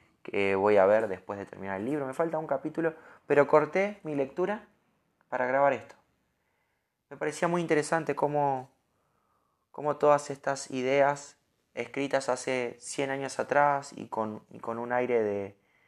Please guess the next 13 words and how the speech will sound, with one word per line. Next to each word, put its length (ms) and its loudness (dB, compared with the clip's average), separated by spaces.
de 840 -6
ciencia 320 -8
ficción, 680 -6
hoy 240 -4
son 300 -6
tan 260 0
reales. 560 2
Todos 420 2
estamos 400 -4
buscando 380 -4
la 140 -2
felicidad, 500 -8
todos. 480 -2